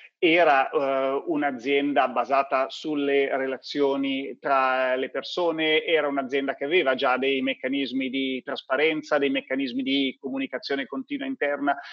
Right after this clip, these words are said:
cioè, eh, avere già, eh, quei valori nel, nel proprio set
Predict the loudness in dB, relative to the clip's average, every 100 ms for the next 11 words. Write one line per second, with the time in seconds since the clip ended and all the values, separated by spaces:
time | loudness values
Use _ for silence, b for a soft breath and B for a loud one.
0 | B -2 4 4 4 0 B 2 4 4
1 | 4 2 4 4 4 4 6 6 4 4
2 | 4 2 0 2 4 6 6 6 4 2
3 | 2 2 0 -2 -4 -2 -4 0 0 2